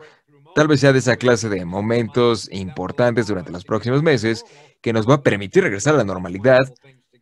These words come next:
para poder seguir haciendo esa clase de cosas maravillosas juntos. Pero, mientras tanto, me parece que tal vez estés de acuerdo conmigo que qué gran manera en la que podemos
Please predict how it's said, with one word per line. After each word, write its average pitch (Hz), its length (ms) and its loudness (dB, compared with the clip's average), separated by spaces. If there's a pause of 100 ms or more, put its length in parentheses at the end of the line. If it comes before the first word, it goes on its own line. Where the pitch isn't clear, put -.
(200)
para 131 140 2
poder 147 200 6
seguir 147 180 2
haciendo 139 180 0
esa 120 120 -4
clase 117 220 -2
de - 20 -6
cosas 123 260 0
maravillosas 104 540 -2
juntos. 170 420 -4 (580)
Pero, 156 440 6 (140)
mientras 98 400 -6
tanto, 131 420 2
me 143 100 -2
parece 104 280 -6
que 110 100 -8
tal 113 140 0
vez 113 80 0
estés 104 160 -4
de 110 60 -2
acuerdo 117 300 0
conmigo 104 600 -4 (460)
que 120 140 -2
qué 175 240 0
gran 165 360 -2
manera 113 720 0 (240)
en 101 120 -8
la 98 100 -6
que 98 140 -10
podemos 117 800 -2